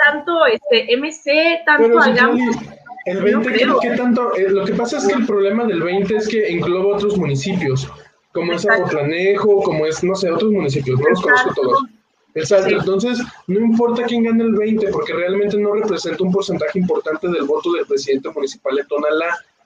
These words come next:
Speaker 2: El presidente
Speaker 1: Sí.
Speaker 2: municipal generalmente se define en el distrito siete, que es todo Tonalá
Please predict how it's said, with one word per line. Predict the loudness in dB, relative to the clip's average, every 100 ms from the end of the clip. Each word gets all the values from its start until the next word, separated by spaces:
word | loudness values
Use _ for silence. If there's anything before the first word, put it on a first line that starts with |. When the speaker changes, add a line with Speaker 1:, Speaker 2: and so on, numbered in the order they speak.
| _ _
Speaker 2:
El | -4 -2
presidente | -2 0 0 2
Speaker 1:
Sí. |
Speaker 2:
municipal | 2 0 -2 -2 0
generalmente | 0 0 -2 0 0 0 0 -2 -4 -8 -12
se | -6 -4
define | -4 -2 0
en | 0
el | -2
distrito | -4 -4 -2 -2 -2
siete, | 0 2 2 0
que | -4
es | -4 -2
todo | -2 0
Tonalá | 0 0 0 -2 -2 -4